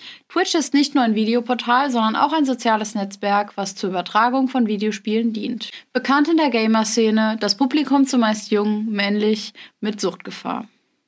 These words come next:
NutzerInnen haben die Möglichkeit, live beim Gamen zuzuschauen und mit anderen NutzerInnen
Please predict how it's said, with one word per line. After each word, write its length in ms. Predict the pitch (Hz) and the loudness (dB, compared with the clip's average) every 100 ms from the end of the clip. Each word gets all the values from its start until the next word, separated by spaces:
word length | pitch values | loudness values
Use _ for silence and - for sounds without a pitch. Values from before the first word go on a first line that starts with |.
| _ _ _ _ | _ _ _ _
NutzerInnen 540 | 302 330 277 294 339 | -2 0 2 4 4
haben 180 | 277 240 | 4 6
die 80 | 233 | 6
Möglichkeit, 600 | 220 240 262 247 240 220 | 4 2 0 0 0 2
live 320 | 196 196 220 | 4 4 2
beim 180 | 233 220 | 0 0
Gamen 380 | 214 233 294 294 | 0 2 2 2
zuzuschauen 640 | 269 254 254 - 233 233 | 0 -2 -4 0 2 4
und 100 | 226 | 2
mit 140 | 196 202 | -2 0
anderen 380 | 226 262 254 233 | 2 2 4 2
NutzerInnen 720 | 220 - - 214 220 220 | 0 -4 -2 2 2 2